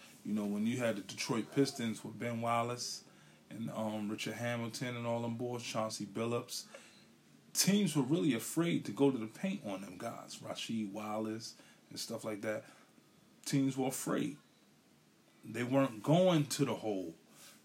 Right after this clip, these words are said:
They were, they were adjusting their game. They were shooting mid-range shots and three-point shots.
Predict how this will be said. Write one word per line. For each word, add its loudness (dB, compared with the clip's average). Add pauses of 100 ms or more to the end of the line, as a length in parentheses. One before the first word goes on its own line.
They -2
were, 2 (120)
they -4
were 0 (400)
adjusting 2
their 0
game. 2
They 0
were 0
shooting -2
mid-range -4
shots -4 (380)
and -10
three-point 0
shots. -8